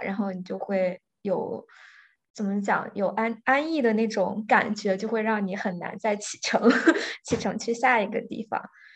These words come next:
对，所以我的节奏大概也就是住一个月，然后在这一个月的时间，我会在周边的这个城市，我住的这个城市周边的一些城市做一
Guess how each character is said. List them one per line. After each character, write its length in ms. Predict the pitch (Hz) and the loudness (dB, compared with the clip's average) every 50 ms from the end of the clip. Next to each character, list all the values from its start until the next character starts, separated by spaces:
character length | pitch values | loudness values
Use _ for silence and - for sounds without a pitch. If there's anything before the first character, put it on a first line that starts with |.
| - _ - | -20 _ -4
对， 240 | - - - 214 | -2 0 2 2
所 160 | 214 - 277 294 | 2 4 4 4
以 20 | |
我 180 | 320 339 294 220 | 6 6 6 6
的 140 | 214 233 | 6 4
节 180 | 240 240 220 202 | 2 2 2 0
奏 200 | 202 233 226 226 | 2 0 0 2
大 120 | 233 233 | 2 0
概 220 | 220 220 226 214 202 | 2 2 2 0 0
也 240 | - - 190 185 185 | -2 -4 -4 -4 -2
就 160 | 190 233 233 | 0 0 0
是 160 | 226 220 214 | 0 0 -2
住 180 | 208 - 233 214 | 0 0 0 0
一 140 | 208 208 | 0 0
个 160 | 202 220 220 220 | 0 2 2 2
月， 260 | 220 226 233 220 208 | 2 4 4 4 4
然 120 | 202 196 | 4 4
后 120 | 214 226 220 | 2 0 0
在 160 | 220 233 220 | 0 -2 -2
这 220 | 220 - 247 233 | 0 4 4 4
一 160 | 214 196 196 | 4 4 2
个 140 | 196 240 233 | 4 4 4
月 200 | 240 247 269 277 | 6 6 6 6
的 140 | 254 233 220 | 6 6 4
时 180 | 214 - 196 190 | 2 -2 -8 -8
间， 300 | - 196 196 196 202 202 | -6 -4 -2 0 0 2
我 180 | 196 - - | 2 0 0
会 280 | 202 - 233 214 208 202 | 0 0 2 2 0 0
在 260 | 202 220 214 202 202 | 0 0 0 0 0
周 300 | 202 202 233 233 240 254 | 0 0 0 2 2 2
边 340 | 254 - 277 277 294 302 330 | 0 0 0 0 0 -2 0
的 340 | 320 302 269 240 214 - 214 - | 2 4 6 6 6 4 0 -2
这 140 | - 269 247 | 0 0 2
个 80 | 233 | 2
城 200 | 233 - 214 190 | 0 -2 -4 -6
市， 220 | 208 - - 220 208 | -6 -4 -4 -2 -2
我 160 | 208 214 202 | 0 0 -2
住 200 | 196 - 311 302 | -2 -2 -2 2
的 80 | 285 233 | 2 2
这 120 | - 233 | 4 2
个 60 | 220 | -2
城 220 | 220 - - 180 202 | -2 -4 -8 -10 -8
市 120 | 202 220 | -8 -6
周 200 | 214 - 269 262 | -2 0 0 0
边 260 | 262 - 277 285 294 | 0 0 -2 -2 -2
的 100 | 311 302 | -2 -4
一 80 | 262 - | -2 -2
些 160 | 220 - 185 | -2 -2 -2
城 220 | - - - - 214 | -4 -4 -8 -10 -8
市 220 | - - 196 196 | -8 -6 -6 -6
做 240 | 196 196 196 190 185 | -6 -2 0 0 0
一 100 | 185 | 0